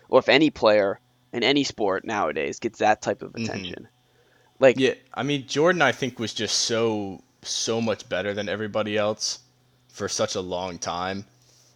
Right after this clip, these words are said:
Speaker 2: Like, he, he literally lived like a king.
Speaker 1: Yeah, and, and of course the king, the, the whole peanut gallery wants to follow the king.
Speaker 2: Right,
Speaker 1: And
Speaker 2: exactly.
Speaker 1: critique him. Uh, so about the gambling, that was blown way out of proportion, I think.
Speaker 2: Yeah, I know.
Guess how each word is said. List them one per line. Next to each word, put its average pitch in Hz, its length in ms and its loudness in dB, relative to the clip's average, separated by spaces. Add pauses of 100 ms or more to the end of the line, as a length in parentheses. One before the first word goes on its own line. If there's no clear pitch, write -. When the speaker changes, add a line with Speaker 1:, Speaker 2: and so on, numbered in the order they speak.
(180)
Speaker 2:
Like, 92 340 -4
he, 170 160 2
he 165 280 2
literally 175 320 4
lived 131 240 0
like 117 180 0
a 101 40 -14
king. - 380 -6 (960)
Speaker 1:
Yeah, 117 420 6 (160)
and, 143 340 10 (640)
and 131 120 -2
of 123 80 -6
course 147 240 4
the 131 100 0
king, 135 400 2 (100)
the, 120 380 4
the 120 100 2
whole 135 140 4
peanut 147 340 4
gallery 110 340 8
wants 113 220 -2
to 123 80 -12
follow 110 320 6
the 98 80 -4
king. 98 420 -2 (180)
Speaker 2:
Right, 117 320 2 (120)
Speaker 1:
And 127 300 6
Speaker 2:
exactly. - 200 -10 (100)
Speaker 1:
critique 135 340 -2
him. 123 120 0 (460)
Uh, 120 360 10 (160)
so 156 180 6
about 160 240 10
the 165 80 2
gambling, 127 600 4 (300)
that 202 140 2
was 214 180 4 (260)
blown 131 360 4
way 127 240 10
out 107 140 8
of - 80 -2
proportion, - 480 -4
I 113 100 -10
think. - 480 -14
Speaker 2:
Yeah, 120 260 4
I 92 100 2
know. 57 280 -8